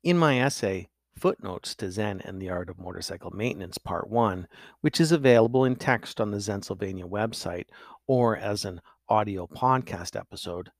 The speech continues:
I talked a bit about how that book's title might be viewed as employing the language of logic.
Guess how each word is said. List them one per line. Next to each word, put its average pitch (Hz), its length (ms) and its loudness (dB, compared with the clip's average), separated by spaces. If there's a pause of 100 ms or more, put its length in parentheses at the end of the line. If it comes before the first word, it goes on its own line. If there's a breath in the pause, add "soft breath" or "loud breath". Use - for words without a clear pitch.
(380)
I 143 60 -2
talked - 360 -2
a 160 40 4
bit 131 240 4
about 98 280 0 (200 soft breath)
how 131 320 6
that 107 280 0
book's - 240 -10
title 123 440 -2
might 110 240 -2
be 107 140 -10
viewed 107 380 -4
as 95 200 -4 (340 soft breath)
employing 110 640 2
the 95 100 -4
language 95 600 -6
of 98 140 -12
logic. 95 640 -10